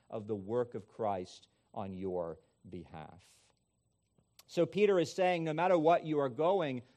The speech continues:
through, look to the unshakable work of the Father, Son, and Holy Spirit, the one true and living God on your behalf. Next here, Peter encourages these pilgrims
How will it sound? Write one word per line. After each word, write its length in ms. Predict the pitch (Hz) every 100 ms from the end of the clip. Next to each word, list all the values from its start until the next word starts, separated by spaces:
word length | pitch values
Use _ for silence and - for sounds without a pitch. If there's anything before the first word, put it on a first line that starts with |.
| _ -
through, 540 | 196 247 170 127 139 - _
look 460 | 131 147 185 220 -
to 100 | 202
the 240 | 156 156 -
unshakable 1080 | 165 196 226 208 - - 190 180 190 147 170
work 500 | 131 131 147 120 113
of 140 | 131 117
the 80 |
Father, 560 | 113 - 143 156 156 151
Son, 420 | 151 - 139 131
and 120 | 120
Holy 420 | 113 - 131 123 113
Spirit, 580 | - - 120 107 107
the 100 | -
one 460 | 104 104 135 151 151
true 380 | - - 139 127
and 200 | 113 110
living 320 | 113 113 104
God 420 | 90 107 98 95 -
on 300 | - 104 101
your 300 | 92 95 95
behalf. 340 | 80 80 76 82 - _ _ _ _ _ _ _ _ _ _ _ 139
Next 340 | 165 185 -
here, 240 | 180 151 151
Peter 400 | 151 175 165 151
encourages 640 | 135 - 175 160 151 127
these 180 | 143 127
pilgrims 640 | - 165 165 131 123 127